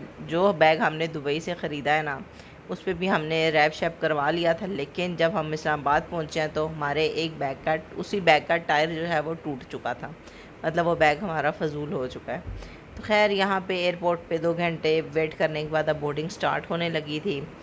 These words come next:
बोर्डिंग वगैरह करवा ली, अल्हम्दुलिल्लाह सामान वगैरह जो है चला गया था। हमें ये टेंशन थी कि वेट ज़्यादा ना हो जाए। अभी हमने फ़ोर्टी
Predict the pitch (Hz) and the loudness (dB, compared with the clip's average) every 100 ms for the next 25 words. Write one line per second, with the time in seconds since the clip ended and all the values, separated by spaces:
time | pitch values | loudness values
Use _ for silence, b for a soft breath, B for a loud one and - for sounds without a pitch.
0 | B B - 175 185 185 180 175 175 175 | B B 2 2 2 2 2 2 0 0
1 | 156 156 165 165 160 - - 165 202 160 | 4 4 2 -2 -4 -4 -2 0 0 -2
2 | 160 160 151 156 156 156 147 147 156 147 | -2 0 0 0 0 -2 -2 0 0 0
3 | 151 143 190 151 151 139 160 165 160 170 | 0 -2 -4 -4 -4 -2 -2 -2 -2 -2
4 | 156 151 156 156 143 190 147 143 151 139 | 0 -2 0 -2 -2 -4 -6 -4 -4 0
5 | 143 147 147 135 123 156 165 147 156 156 | 0 0 2 2 2 -2 0 0 0 0
6 | 156 151 156 - 139 - | -2 0 -4 -2 -4 -4